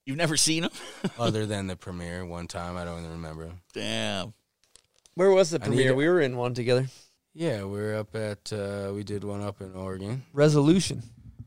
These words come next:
Speaker 2: Yeah, and then there's S F D before that.
Speaker 1: That's
Speaker 3: Mm-hmm.
Speaker 1: funny you haven't seen them. Bridges might not like that.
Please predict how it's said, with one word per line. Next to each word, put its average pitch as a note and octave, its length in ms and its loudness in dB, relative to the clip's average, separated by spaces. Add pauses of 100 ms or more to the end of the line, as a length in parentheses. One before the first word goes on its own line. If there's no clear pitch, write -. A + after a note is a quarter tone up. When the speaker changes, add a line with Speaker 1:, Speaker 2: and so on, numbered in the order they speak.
(160)
Speaker 2:
Yeah, A2+ 300 -2
and F#2 100 -4
then F#2 140 -4
there's F#2 260 -4
S F#2+ 260 -4
F F#2+ 220 -8
D G2 320 -18
before G2+ 460 -6
that. F#2+ 380 -6 (100)
Speaker 1:
That's C#3+ 180 2
Speaker 3:
Mm-hmm. A#2 80 -2
Speaker 1:
funny D3+ 220 2
you C3 120 4
haven't A#2 180 6
seen C#3 240 0
them. A#2+ 180 -2
Bridges A#2 340 0
might A2 240 -4
not G#2+ 280 -2
like E2+ 320 -4
that. E2+ 260 -4